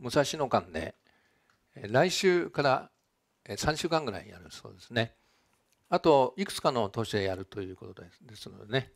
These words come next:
えーと、どうぞ皆さんいらっしゃっていただきたいと思います。えー、旧世軍は、えーと、イギリスが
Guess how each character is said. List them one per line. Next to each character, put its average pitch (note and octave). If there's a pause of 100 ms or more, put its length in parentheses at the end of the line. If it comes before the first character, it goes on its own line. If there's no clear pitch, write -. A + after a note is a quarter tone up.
(520)
え G#2+
ー -
と、 G#2
ど A#2+
う A2+
ぞ G2+
皆 G2
さ G2+
ん F#2
い G2
ら G2
っ -
し -
ゃ -
っ F#2+
て -
い F2+
た F#2
だ F#2
き -
た G2
い F#2
と -
思 F2+
い F2+
ま A2
す。 - (680)
え E3+
ー、 -
旧 A3+
世 B3+
軍 G#3+
は、 A#2
え A2+
ー -
と、 G#2+ (160)
イ C3+
ギ G3
リ A3+
ス -
が F3+